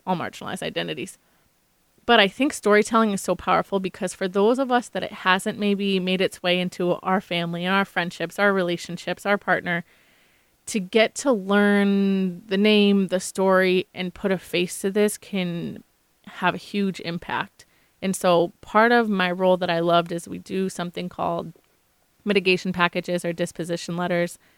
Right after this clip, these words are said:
And how I describe it to client and anyone else is that the judge and the prosecutor receive your police report and your cori. So they know your criminal record and they know the alleged details of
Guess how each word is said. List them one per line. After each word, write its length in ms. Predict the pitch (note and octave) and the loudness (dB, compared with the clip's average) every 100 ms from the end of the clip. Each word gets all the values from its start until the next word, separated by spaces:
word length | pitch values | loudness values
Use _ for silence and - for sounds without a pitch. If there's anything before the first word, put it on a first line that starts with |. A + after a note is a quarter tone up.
| _ _ _ - | _ _ _ -6
And 100 | G#3+ | 0
how 100 | A#3+ | 4
I 80 | A#3 | 4
describe 380 | A#3 - G3+ | 2 0 0
it 100 | A#3 | 0
to 80 | - | -6
client 420 | - F#3 F3 G#3+ - | -8 -6 -4 -4 -6
and 240 | F#3+ F3+ | -8 -6
anyone 360 | - F3+ F3 F3 | -4 -2 -2 -4
else 380 | E3 F3 - - _ _ _ _ - | -4 -6 -10 -20 _ _ _ _ -10
is 160 | F#3 F3 | -8 -2
that 360 | F3+ F3 - _ - G3+ | 2 2 2 _ -20 -16
the 100 | - | -12
judge 400 | F#3+ B3+ C#4 C#4+ | -4 2 4 4
and 140 | C#4+ A#3 | 0 -2
the 60 | |
prosecutor 800 | G3 F#3+ F#3 G#3 - G#3 G3 F#3+ | -2 -2 -2 -6 -4 0 2 0
receive 680 | F3+ - - G3 F#3 F3+ - | -2 -6 -4 0 0 -2 -8
your 640 | - F3+ E3+ E3 E3 E3+ - _ _ _ _ _ _ _ | -6 -2 -2 -2 -4 -4 -8 _ _ _ _ _ _ _
police 280 | - A3+ C4 | 0 2 2
report 420 | C#4+ - B3 A#3 - - | -4 0 2 2 0 -2
and 120 | G3 | -2
your 120 | E3+ | -2
cori. 440 | - C3+ - G3 - | -4 -6 -6 -10 -18
So 180 | - - | -8 -4
they 180 | F#3 F#3+ | 0 0
know 120 | G3+ | 2
your 160 | G3 F3 | 2 -2
criminal 360 | - A3+ B3+ A#3+ | -2 0 2 4
record 420 | G#3 - F#3+ F#3 _ _ _ - | 2 0 -2 -2 _ _ _ -2
and 100 | F#3 | 2
they 120 | F#3 | 2
know 180 | F#3 F3+ | 2 2
the 140 | F3+ | 2
alleged 400 | E3+ F3 F3 E3+ | 4 2 0 -4
details 500 | F3 E3 - - - | -4 -4 -4 -6 -4
of 300 | C#3 C#3 - | -2 -4 -6